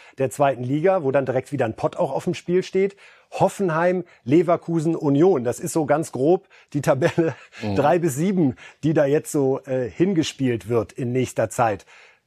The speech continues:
Speaker 1: Kommt jetzt vielleicht gerade recht, nachdem es dieses Erlebnis bei der Eintracht gegeben hat?
Speaker 2: Wobei, wenn wir, wenn wir zurückgucken, wo, wo haben sie denn Haltung vermissen lassen? Das war ja eher bei Spielen, wo du dachtest, äh,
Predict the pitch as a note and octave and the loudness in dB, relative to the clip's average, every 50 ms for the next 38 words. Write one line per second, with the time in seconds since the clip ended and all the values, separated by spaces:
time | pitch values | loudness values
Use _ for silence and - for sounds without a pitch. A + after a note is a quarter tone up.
0 | _ _ _ - F3 F#3 G3+ - - F3+ G3+ - - - G#3 G3 F3+ F#3 F#3 - | _ _ _ 0 0 0 0 0 -2 -2 -2 -2 -6 -2 0 2 2 2 0 0
1 | - E3+ E3+ F3 E3 D3+ B2+ F#3+ A3 - - - - A#2+ - - F3+ F#3 F3+ E3 | 0 0 2 2 2 2 2 0 0 -2 -4 -4 -4 -2 2 2 2 2 0 -2
2 | - - F3 E3+ D#3 F3+ - - D3+ C#3+ D#3 D#3 D#3 G#3+ - - - F#3 F#3 G3 | -2 -2 0 0 0 -2 -2 -2 -2 0 2 2 0 0 0 -2 0 0 2 2
3 | F#3+ - - - - _ - _ _ _ _ C3+ C3 E3 F3 - B2+ D3 E3 E3+ | 0 -2 -8 -14 -18 _ -20 _ _ _ _ 0 0 2 2 0 0 0 -2 -4
4 | - - F3 D3+ - E3+ D3 A#2+ D3 D#3+ E3 F#3 E3+ - - - _ _ _ _ | -2 -4 -4 -2 -2 -2 -2 0 -2 -2 -2 -2 -4 -6 -6 -8 _ _ _ _
5 | _ _ - E3 F3+ D#3 E3 E3 F3+ E3 D#3 D3 - D3+ C#3+ D3+ D#3 D#3+ E3 D#3 | _ _ -2 0 2 4 4 2 2 0 -4 -10 -16 -6 -4 -4 -2 -2 -2 0
6 | C#3+ D3 D#3 D#3+ D3 - D#3+ E3 F#3+ - - G3 - F3+ F3 C#3+ E3 E3 - - | 0 0 0 -2 -2 -2 -4 -4 -2 0 -2 -2 0 -2 -2 0 -2 -2 -2 -2
7 | D3+ D#3+ D#3+ D3+ E3 D#3 D#3+ E3+ D3 - D3 C#3+ C3 B2+ D3+ F3 E3 - D#3+ D#3 | 0 0 2 2 0 -2 -2 -4 -2 0 -2 0 0 0 0 0 0 -4 -6 -4
8 | - D3+ C#3+ D#3+ E3+ D#3+ - B2+ A2 G2 F#2 - - F2 F#2 - - C3+ B2 - | -4 -2 -2 -2 -4 -2 -2 -2 0 0 -2 -4 -6 -12 -8 -6 -4 -4 -4 -2
9 | - - C#3 C#3+ C#3+ C#3+ C#3 - C#3+ D3+ D3 C#3 C#3+ C#3 C3+ C#3 C3 C3 C3 - | -2 0 0 2 2 0 0 0 0 0 0 0 0 -2 -2 -2 -2 -2 -2 -4
10 | - - D3+ D3+ D#3 D3+ B2+ C#3+ C#3 B2+ B2 - C#3 C#3+ - - D3 C3+ - - | -6 -6 -4 -4 -2 -2 -2 -2 -2 -2 0 0 -2 -2 -2 -6 -6 -6 -6 -12
11 | - - - - - C3+ C#3 C3+ C3 C3 B2+ | -18 -20 -16 -8 -6 -4 -2 -2 -2 -2 -4